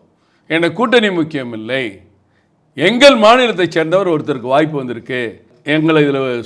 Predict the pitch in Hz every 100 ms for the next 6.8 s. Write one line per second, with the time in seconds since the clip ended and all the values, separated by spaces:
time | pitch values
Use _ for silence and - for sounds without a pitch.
0 | - 185 - 185 147 - 165 143 123 117
1 | 156 165 151 151 214 - - _ 156 180
2 | 190 151 143 143 131 110 196 - - 131
3 | 202 262 220 185 196 156 156 156 143 160
4 | 143 135 123 151 160 160 127 117 151 147
5 | - - _ 131 156 208 208 190 147 139
6 | 175 247 294 285 208 113 -